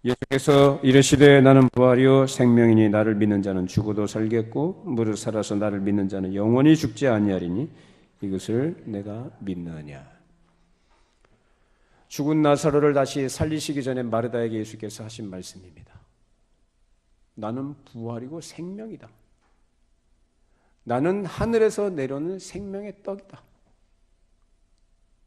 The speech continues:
나를 먹는 자는, 나를 믿는 자는 나로 말미암아 생명을 얻는다." 라고 말씀하십니다.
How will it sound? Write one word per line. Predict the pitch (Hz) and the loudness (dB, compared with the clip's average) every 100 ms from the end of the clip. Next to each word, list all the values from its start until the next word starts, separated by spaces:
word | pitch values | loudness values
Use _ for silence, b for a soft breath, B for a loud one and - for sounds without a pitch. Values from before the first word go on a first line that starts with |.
| _ _ _ _ _ _ _ _ _ _ _ _ _ _ - | _ _ _ _ _ _ _ _ _ _ _ _ _ _ -20
나를 | 104 127 196 | -16 -12 -10
먹는 | 143 120 127 | -10 -10 -12
자는, | 120 107 113 110 - - _ _ _ | -14 -16 -18 -20 -20 -20 _ _ _
나를 | - - - | -20 -20 -20
믿는 | 80 120 147 143 | -18 -14 -14 -14
자는 | 143 139 160 _ _ _ _ _ _ _ _ | -18 -20 -20 _ _ _ _ _ _ _ _
나로 | 87 92 92 | -20 -20 -20
말미암아 | 92 101 123 139 135 160 - _ _ | -20 -16 -14 -12 -14 -16 -18 _ _
생명을 | - - 127 117 120 147 - | -20 -18 -16 -14 -16 -20 -20
얻는다." | 98 98 92 - _ _ _ _ _ _ _ _ _ _ _ _ | -20 -20 -20 -20 _ _ _ _ _ _ _ _ _ _ _ _
라고 | 104 104 | -20 -16
말씀하십니다. | 107 95 - 78 - _ _ | -16 -18 -20 -20 -20 _ _